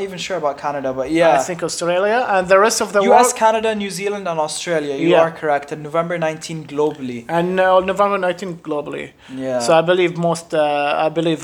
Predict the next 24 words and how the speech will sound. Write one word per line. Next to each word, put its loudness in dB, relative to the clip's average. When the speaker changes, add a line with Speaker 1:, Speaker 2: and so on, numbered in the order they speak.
Speaker 2:
like, -2
um, -8
many 0
P -4
S -2
five 2
owners, -2
like, -4
there's -6
so 2
much -2
excited. -4
Uh, -6
Speaker 1:
Yeah, 2
there's 0
too -2
much 2
Speaker 2:
yeah, -2
Speaker 1:
hype, 2
man. -2
Speaker 2:
yep. 0
Speaker 1:
Like, 0
s-, -12
bro, 2